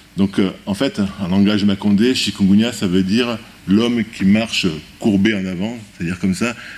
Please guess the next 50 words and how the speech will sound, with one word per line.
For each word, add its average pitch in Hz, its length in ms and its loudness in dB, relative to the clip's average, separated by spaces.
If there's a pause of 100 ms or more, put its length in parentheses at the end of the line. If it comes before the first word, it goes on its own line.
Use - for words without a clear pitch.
(120)
c'est - 220 -12
qui, - 400 -12
qui, - 60 -6
en 101 60 -2
fait, 107 120 0
ça 101 120 -2
montrait 95 360 0
les, 92 180 -2 (300)
l'incapacité 104 760 -2
des 90 80 -2
personnes 101 640 -4
qui - 200 -6
étaient 90 160 -2
infectées 92 340 -2
par 87 140 -4
chikungunya 87 440 0
de, 90 120 0
de, 87 140 -2
de, 87 140 -2
d'accomplir 95 460 0
des 90 100 -2
tâches, 104 320 -4
euh, 87 1200 -4
de 90 120 4
tous 95 140 0
les 101 120 4
jours, 107 240 -2 (300)
et 104 200 2
ils 95 220 -4
étaient 95 180 -4
tel-, 101 200 -4
tellement 104 260 0
contractés 104 440 -4
qu'ils 101 120 2
étaient 101 180 2
courbés, 95 360 2
quoi. - 200 -14 (440)
Et 95 60 2
donc 110 180 0
on 110 180 2
a, 101 220 0 (280)
on 95 100 -4
connaît 135 320 0
pas, 127 360 -2
on 101 120 0
savait 92 200 -2
pas 127 140 -6
quelles 101 220 -2
étaient, 101 260 -8 (260)
pourquoi 120 500 0